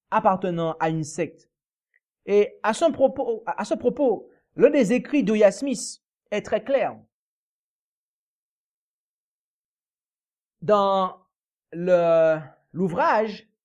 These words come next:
Replies to Elder Conrad's Attacks on the Seventh-day Adventist, page dix, paragraphe un, il écrivit, il rapporte que, du moins, différents journaux d'autres églises sont friands de manifester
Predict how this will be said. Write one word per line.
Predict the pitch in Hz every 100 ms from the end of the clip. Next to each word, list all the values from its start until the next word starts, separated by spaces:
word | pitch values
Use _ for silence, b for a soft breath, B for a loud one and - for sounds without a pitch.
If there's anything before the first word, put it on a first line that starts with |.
| _ _ -
Replies | 185 214 262 240 226 226
to | 226 202
Elder | 190 247 220 190
Conrad's | 233 220 180 160 165 - -
Attacks | 175 196 202 - -
on | 190 180
the | 165
Seventh-day | - 269 294 226 185
Adventist, | 196 180 165 - 208 - _ _ _ _ _ 180
page | 160
dix, | 147 170
paragraphe | 151 143 147 147 -
un, | 247 262 _ _ _ _ _ _ _ _ 269
il | 330
écrivit, | 349 302 214 320 349 - _ _
il | 247 240
rapporte | 220 285 277 -
que, | 208 233 262 -
du | 156
moins, | 165 254 - _ _ _ _ _ _ _
différents | 147 339 370 339 302
journaux | 185 302 247 180 175
d'autres | 165 294 - 190
églises | 208 196 294 202 185
sont | - 254
friands | - - 349 226 170 165 165 156
de | 233
manifester | 285 254 214 190 240 240 233